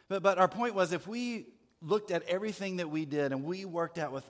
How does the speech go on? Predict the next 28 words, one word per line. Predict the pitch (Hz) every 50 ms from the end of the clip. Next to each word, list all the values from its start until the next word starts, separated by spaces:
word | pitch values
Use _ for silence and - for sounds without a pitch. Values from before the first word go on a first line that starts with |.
| - -
all | 143 165 175 180 170 -
of | 165 165 139
our | 151 147
heart | 127 143 143 139 139
as | 139 135 135
if | 143 123 135
working | 143 147 143 151
for | 143 - 131
God, | 117 123 117 120 127 131 139 151 - - - _ _ _ _ _ _ _ _ _ _ _ _
it | 160
would | 160
start | 147 - 196 185 190 165
to | 170
change | - - 170 160 160 160 156 143
our | 135 131
attitude, | 104 127 127 123 123 - 131 117
and | 117 113
God | 123 120 127 131 123
could | - 123 110
use | 113 117 117 107 107
us | 107 101 98 - - - _ _ _ _ _ _ _ _ _
to | 143
bless | 117 127 131 117 -
the | - 104
people | - 113 104 110 113
we | 120 135
work | 160 - - 160 - -
with. | 95 - - - - -